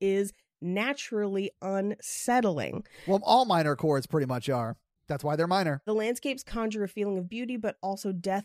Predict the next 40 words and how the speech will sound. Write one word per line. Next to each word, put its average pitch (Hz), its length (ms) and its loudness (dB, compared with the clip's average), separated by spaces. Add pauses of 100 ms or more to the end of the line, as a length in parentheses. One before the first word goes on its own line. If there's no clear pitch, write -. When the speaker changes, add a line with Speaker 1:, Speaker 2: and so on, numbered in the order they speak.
Speaker 1:
desolation, 180 760 -4
and 165 280 -4
loneliness. 175 760 0
And 165 160 -6
the 165 60 -6
silence 226 560 0
is 175 200 -4
broken 208 880 0
by 180 400 0
the 175 120 -2
sound 190 560 2
of 190 100 -4
a 185 80 0
phone 160 640 0 (160)
ringing. 160 560 0 (120)
We 170 100 -2
close 240 420 2
in 247 180 4
on 208 140 0
a - 20 0
small 196 400 0
winter 180 300 0
town 190 420 2
as 175 140 -4
the 180 80 -8
phone 175 280 -2
continues 165 520 -4
to 180 100 -6
ring. 196 400 0 (140)
We 196 420 -2 (100)
focus 240 320 -2
on 214 200 -2
one 208 200 -2
singular 233 440 -2
house. 160 500 -4 (140)
It's - 160 -10
quiet, 220 500 0 (140)
everyone 214 400 0
is 214 100 0
asleep, 175 560 -4